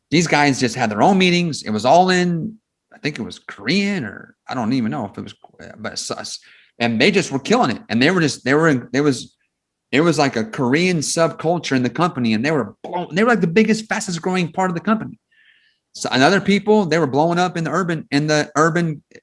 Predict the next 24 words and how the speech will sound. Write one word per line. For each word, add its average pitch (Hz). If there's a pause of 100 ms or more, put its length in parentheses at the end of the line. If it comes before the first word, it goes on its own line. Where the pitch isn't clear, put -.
(120)
urban 165
areas, 175 (400)
hip 151
hop 170
culture, 170 (400)
urban 156
areas. 160
That, -
that 170
was 165
what 151
they, 165
that 151
were 170
going 165
after 160 (100)
that 170
sub 131
niche 127
of 113
people 120
they 117
were 113
serving. 110